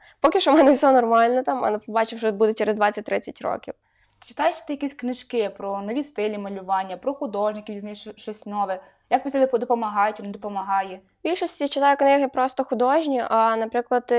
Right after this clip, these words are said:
Speaker 1: ці, як, як ви, як ти кажеш, що живопис там чи рисунок, просто дивлюся відео, якісь в Ютубі, там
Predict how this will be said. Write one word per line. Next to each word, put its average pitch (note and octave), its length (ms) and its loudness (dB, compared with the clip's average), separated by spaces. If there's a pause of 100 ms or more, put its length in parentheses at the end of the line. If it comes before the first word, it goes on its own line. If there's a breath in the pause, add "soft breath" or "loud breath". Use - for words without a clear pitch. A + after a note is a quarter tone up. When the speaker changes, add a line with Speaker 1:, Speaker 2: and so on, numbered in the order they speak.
Speaker 1:
ці, B3 120 -2
як, A#3+ 200 -2
як A#3 180 2
ви, A3+ 300 -4
як A3+ 160 0
ти A3+ 80 -4
кажеш, A3+ 380 -2
що A3 260 0
живопис A3+ 500 -2
там A#3 140 0
чи A3+ 100 -4
рисунок, D4+ 360 -2
просто C#4+ 240 -2
дивлюся B3 460 -2
відео, G3+ 360 -4
якісь A3+ 340 -6
в - 20 -4
Ютубі, C4+ 300 -2
там A3+ 200 -2